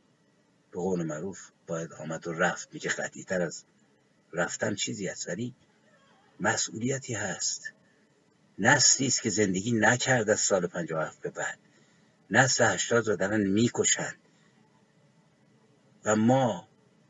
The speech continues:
بی شرمانه، خودم رو دارم می‌گم، به شما توهین نباید کرد، شما خیلی بزرگید،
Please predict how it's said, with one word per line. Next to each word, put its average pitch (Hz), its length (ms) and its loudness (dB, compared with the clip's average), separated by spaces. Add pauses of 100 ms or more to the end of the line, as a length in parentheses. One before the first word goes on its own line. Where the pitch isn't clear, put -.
(200)
بی 147 420 6
شرمانه، 78 720 4
خودم 113 400 4
رو 85 100 0
دارم 76 240 -4
می‌گم، - 280 -20 (960)
به - 60 -10
شما - 300 -4
توهین - 320 -12
نباید - 320 -6
کرد، - 260 -16
شما - 220 -8
خیلی 85 440 -4
بزرگید، - 480 -14